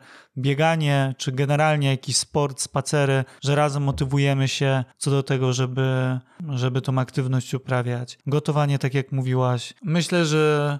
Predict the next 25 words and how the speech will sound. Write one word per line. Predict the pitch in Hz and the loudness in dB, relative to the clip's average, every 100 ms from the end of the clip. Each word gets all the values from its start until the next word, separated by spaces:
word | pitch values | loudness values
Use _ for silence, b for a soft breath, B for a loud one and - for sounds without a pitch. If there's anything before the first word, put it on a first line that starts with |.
| - | -4
bardzo | 147 160 156 139 135 131 127 131 | 0 2 2 0 0 0 0 -4
zbliża | 127 135 147 135 139 | -6 -2 0 2 2
ludzi | 135 143 147 170 | 2 0 0 0
takie | 160 139 139 | 0 -2 -2
wspólne | - - 170 170 165 | -4 -2 0 2 0
przełamywanie | - 160 156 151 147 147 143 131 | 0 0 2 2 2 2 0 -2
się | 117 127 | -2 -6
w | - | -6
czymś. | - 123 113 - - - | -4 -4 -4 -8 -14 -6
A | 156 135 131 135 202 | -2 0 0 -2 -2
jeszcze | 160 180 - 165 | 0 2 2 2
lepiej | 147 147 143 139 | 0 0 0 2
jest, | 175 190 175 | 2 2 0
jeżeli | 156 156 151 156 - | 2 2 2 -2 -2
oboje | 151 139 139 160 170 165 165 190 208 202 - | -2 -2 -2 2 4 4 4 4 2 -2 -4
jesteście | 151 143 - 165 - - 156 147 147 147 143 _ _ | -2 -2 0 0 0 -2 -2 0 0 -2 -4 _ _
kompletnymi | - 151 156 151 160 151 | -4 0 0 0 0 0
początkującymi, | 151 156 143 - 139 135 - 127 117 117 B B B B | 0 0 -2 0 0 0 -2 -4 -4 -10 B B B B
bo | 147 | -4
wtedy | 165 151 160 | -2 0 0
razem | - 156 175 160 160 147 | 0 2 2 2 0 0
poznajecie | 156 131 143 143 147 143 139 | 0 2 2 2 2 0 -2
jakiś | 127 135 143 | -4 -4 0
nowy | 147 131 127 | 0 0 -4
świat | - - 180 202 - | -6 0 0 0 -6